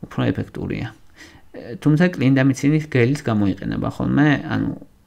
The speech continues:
ორივე ეფექტურია, მაგრამ ზოგადად, ა, ბენზოქსიდი, ბენზოილ პეროქსიდი უფრო ეფექტურად და უფრო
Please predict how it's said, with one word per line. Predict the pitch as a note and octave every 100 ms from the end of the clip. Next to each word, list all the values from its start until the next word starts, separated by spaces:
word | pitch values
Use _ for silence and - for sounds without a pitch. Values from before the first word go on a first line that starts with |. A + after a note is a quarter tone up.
| _
ორივე | - C#3 B2+ A2 F2 - - - -
ეფექტურია, | - - A2+ - C#3 D#3
მაგრამ | C3+ B2 C#3+
ზოგადად, | A#2+ B2 A2+ A2 A2+ -
ა, | - - - - D#3+ - - - -
ბენზოქსიდი, | - B2 A#2+ B2 - - A2 A2+ G#2+ - - - - - F#3 F3 D#3 B2+
ბენზოილ | A2+ A#2 A2+ G2+
პეროქსიდი | G2 F2 G2 - - A#2+ A#2+ C3+ D3 - _ -
უფრო | A2+ G#2+ - G#2+ -
ეფექტურად | A2 A2 A2 - - C3+ D3+
და | C3
უფრო | A2 A2 -